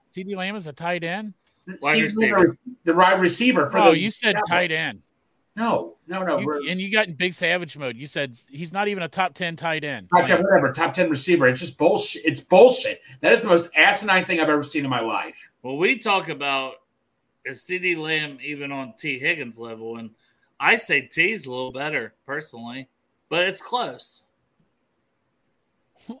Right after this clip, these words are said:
Speaker 3: Kevin,
Speaker 2: But
Speaker 3: I'm
Speaker 2: not
Speaker 3: not coming
Speaker 2: Jamar,
Speaker 3: down.
Speaker 2: but
Speaker 3: I'm
Speaker 2: not
Speaker 3: not coming down.
Speaker 2: Jamar.
Speaker 3: I'm not calming down till they redo that list. I'm
Speaker 1: They
Speaker 3: sorry.
Speaker 1: put Ja'Marr Chase number thirty-nine
Speaker 3: Yes.
Speaker 1: out of one hundred.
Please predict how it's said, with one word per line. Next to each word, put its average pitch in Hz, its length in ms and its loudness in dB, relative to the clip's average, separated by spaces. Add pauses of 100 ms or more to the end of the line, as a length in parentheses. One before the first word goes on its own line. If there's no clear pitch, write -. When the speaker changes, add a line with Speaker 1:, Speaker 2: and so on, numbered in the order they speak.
(500)
Speaker 3:
Kevin, 208 260 6
Speaker 2:
But 214 80 6
Speaker 3:
I'm 220 60 4
Speaker 2:
not 269 260 6
Speaker 3:
not 190 100 -4
coming 240 200 2
Speaker 2:
Jamar, 262 400 8
Speaker 3:
down. 330 80 -2 (380)
Speaker 2:
but 180 120 -4
Speaker 3:
I'm 196 120 4
Speaker 2:
not 254 180 6
Speaker 3:
not - 100 -8
coming 254 220 4
down. 220 280 6
Speaker 2:
Jamar. 220 120 4
Speaker 3:
I'm 202 80 -4
not 240 200 6
calming 233 300 6
down 190 320 2
till 190 160 0
they 185 140 2
redo 175 340 0
that 160 220 2
list. 143 400 0
I'm 147 100 -2
Speaker 1:
They 135 40 -8
Speaker 3:
sorry. 240 280 0
Speaker 1:
put 277 160 0
Ja'Marr 196 400 -4
Chase 196 380 -2
number 185 240 -8
thirty-nine 180 800 -6
Speaker 3:
Yes. 143 280 0
Speaker 1:
out 131 60 -4
of 131 60 -14
one 165 180 -4
hundred. 131 380 -8